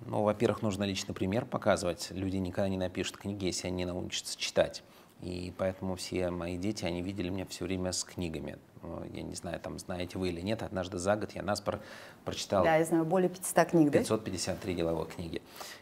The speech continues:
Speaker 1: Я помню, э, дочь, э, тридцатое декабря, я говорю: «Всё, пятьсот пятьдесят три книги, эксперимент закончен».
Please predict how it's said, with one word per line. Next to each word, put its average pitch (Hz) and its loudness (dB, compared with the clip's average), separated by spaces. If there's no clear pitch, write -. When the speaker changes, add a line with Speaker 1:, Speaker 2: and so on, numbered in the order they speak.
Speaker 1:
Я 95 -2
помню, 98 0
э, 87 0
дочь, 95 0
э, 80 -2
тридцатое - 0
декабря, 98 0
я 92 -2
говорю: 85 -4
«Всё, - 0
пятьсот - -4
пятьдесят - -2
три 120 0
книги, 110 0
эксперимент 90 -4
закончен». 85 -4